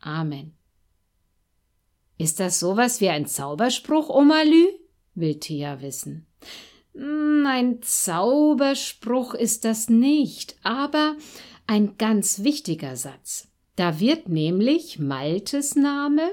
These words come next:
und der Name Gottes in einem Atemzug genannt, ganz eng zusammengesprochen. Malte gehört nun zu Gott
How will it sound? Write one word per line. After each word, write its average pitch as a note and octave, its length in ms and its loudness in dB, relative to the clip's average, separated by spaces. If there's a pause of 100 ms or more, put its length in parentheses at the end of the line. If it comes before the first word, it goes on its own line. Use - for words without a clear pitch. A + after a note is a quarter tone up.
(380)
und G3+ 220 2
der F3+ 140 0
Name E3 400 0
Gottes D#4+ 500 -2
in A3+ 380 0
einem D#4 680 2
Atemzug F3 680 -2
genannt, D3 600 -6 (180)
ganz F4 440 0
eng D4 280 2
zusammengesprochen. F3+ 1300 -4 (640)
Malte C4+ 580 0
gehört G3+ 540 -2
nun A#3+ 260 4
zu E4+ 240 -4
Gott - 380 -6